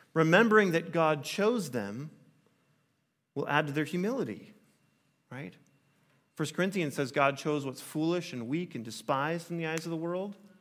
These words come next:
Like he picks the low rungers <laughs> on purpose.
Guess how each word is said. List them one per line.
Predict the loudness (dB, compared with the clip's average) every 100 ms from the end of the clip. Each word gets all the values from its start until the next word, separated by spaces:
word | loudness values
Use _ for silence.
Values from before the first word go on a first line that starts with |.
| _ _ _ _ -12
Like | -10
he | -8
picks | -6 -6 -4
the | -2
low | 2 2
rungers | 2 0 0 -2 -6 -8 -14 _ _ -14
<laughs> | -12 -12 -16 -2
on | 0 0
purpose. | 2 2 4 0 -2 -8